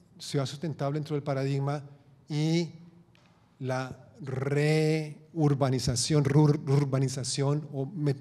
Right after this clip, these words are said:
o, o reequipamiento ontológico de la ciudad. Ah, pero de todas formas, ah, es una, un-, una, una tendencia muy interesante. Por ejemplo, en la ciudad de Detroit, que es uno de los casos interesantes que están ocurriendo en el mundo,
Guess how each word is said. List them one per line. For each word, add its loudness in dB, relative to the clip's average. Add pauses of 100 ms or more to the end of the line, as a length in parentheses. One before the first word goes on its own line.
(120)
o, -6 (420)
o 0 (160)
reequipamiento 0
ontológico 0
de 4
la 0
ciudad. -4 (960)
Ah, -6 (840)
pero 4
de -2
todas 2
formas, -2 (720)
ah, -8 (200)
es -6
una, -2
un-, -4
una, -2 (480)
una -2
tendencia -6
muy -4
interesante. -4 (400)
Por 0
ejemplo, 2
en 2
la 2
ciudad -2
de -2
Detroit, 0 (140)
que -16
es -12
uno -4
de -2
los -4
casos -4
interesantes -2
que -10
están -8
ocurriendo -6
en -2
el -2
mundo, -2